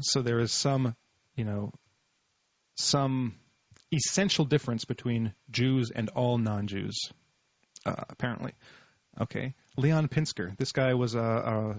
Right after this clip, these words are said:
respected Russian forerunner of Zionism, <clears throat> and he wrote that Jude-, Judeophobia, so anti-Semitism as we call it today, is a hereditary and incurable disease transmitted for two thousand years, a variety of demonopathy,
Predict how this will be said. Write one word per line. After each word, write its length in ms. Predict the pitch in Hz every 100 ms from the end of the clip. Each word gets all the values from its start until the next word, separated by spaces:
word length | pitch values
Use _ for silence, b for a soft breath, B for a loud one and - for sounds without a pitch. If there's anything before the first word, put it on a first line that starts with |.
| -
respected 440 | 123 - 139 131
Russian 560 | 120 123 117 123 117 104 _ _
forerunner 640 | - 131 123 123 117 113
of 100 | 110
Zionism, 580 | 101 107 113 101 104 98 _ -
<clears throat> 180 | -
and 760 | - 139 - _ _ - - 131
he 100 | 127
wrote 200 | 143 131
that 120 | 123 120
Jude-, 440 | 123 135 131 123 - -
Judeophobia, 800 | 135 151 151 - 135 120 113 107
so 100 | -
anti-Semitism 640 | 127 - - 123 120 117
as 100 | 110
we 80 | 113
call 180 | - 117
it 60 |
today, 260 | 120 120 120 B B B B
is 120 | 151 131
a 60 |
hereditary 720 | - 131 131 131 147 135 127
and 140 | - 113
incurable 720 | - 151 - 131 127 123 123 - b -
disease 640 | 123 117 170 190 180 151 - b
transmitted 720 | - 156 160 143 135 135 120 - _
for 160 | -
two 160 | - 131
thousand 380 | - 123 117 110
years, 360 | 107 104 - - B B B -
a 40 |
variety 580 | 117 120 147 170 170 147
of 160 | 117 120 123 110
demonopathy, 640 | 139 139 127 139 127 -